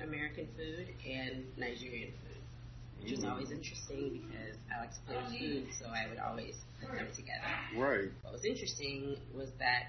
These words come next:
Speaker 1: when my mom was growing up in Ohio, she was growing up on a farm, so
Speaker 2: Hmm.
Speaker 1: all of her food influences are really organic. Um, so a lot of the, the stuff that I cook is a direct,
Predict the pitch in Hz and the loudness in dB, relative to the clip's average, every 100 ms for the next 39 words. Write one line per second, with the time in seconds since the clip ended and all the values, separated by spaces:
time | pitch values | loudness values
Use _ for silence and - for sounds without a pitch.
0 | - - 135 131 127 131 139 131 123 - | -2 -4 -2 0 0 0 -2 -2 -2 -2
1 | 123 123 120 - 123 120 160 156 139 110 | -2 -2 -4 -4 -4 -2 0 0 2 0
2 | 117 - - - - - - 139 131 127 | -2 -6 -8 -10 -2 0 2 2 0 0
3 | 123 117 - - - - - - - - | -2 -4 -6 -10 -10 -8 -8 -8 -8 -2
4 | 131 139 131 123 127 117 120 113 - - | -2 0 -2 -2 -4 -4 -2 -2 -4 -8
5 | - - - - 339 294 - - 131 131 | -10 -10 -8 -2 2 4 2 -2 2 2
6 | 135 135 - 127 127 123 131 120 123 120 | 0 -4 -6 -4 -4 -6 -6 -6 -4 -6
7 | - - 60 - - 120 - - - - | -6 -8 -8 -8 -6 -6 -6 -8 -6 -6
8 | 120 123 120 113 - - 117 117 120 120 | -4 -4 -4 -4 -6 -6 -6 -4 -4 -6
9 | - - - - 120 117 113 - - - | -8 -8 -8 -6 -6 -6 -6 -6 -8 -8
10 | - - - - - - - 131 131 127 | -8 -8 -8 -8 -8 -4 -2 -2 0 4
11 | 127 131 123 127 120 117 113 113 117 117 | 4 2 -4 -2 -2 0 -2 -4 -6 -6
12 | - 127 120 117 117 113 135 120 - 107 | -2 -2 -2 0 -2 -2 -4 -4 -6 -6
13 | 113 117 - - 117 120 113 117 - | -6 -8 -8 -6 -4 0 0 -2 -2